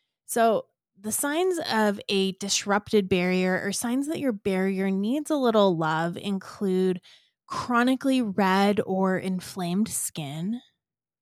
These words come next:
dull, lackluster, or rough texture. If you have a slow wound healing response, so if you get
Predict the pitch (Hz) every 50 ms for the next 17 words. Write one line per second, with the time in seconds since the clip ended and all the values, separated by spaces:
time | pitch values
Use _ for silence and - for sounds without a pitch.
0 | _ _ _ - 208 190 190 202 208 214 220 226 240 - - - - 196 170 160
1 | 185 - - 208 190 180 185 - - - 202 190 185 185 185 185 - - - 170
2 | 170 - 175 175 202 202 - - - - - - - - - - - - 135 135
3 | 151 190 233 - _ _ _ _ _ _ - - - - - - - - - -
4 | - 185 185 202 202 226 233 240 226 - - 214 208 202 - - 196 185 180 180
5 | - - - - 202 202 196 190 196 190 185 185 185 180 - - 196 202 233 269
6 | 285 285 285 269 - 247 208 190 185 185 180 175 180 180 - - 165 160 170 165
7 | - - - - 214 202 196 - - 214 226 254 - 302 285 269 247 -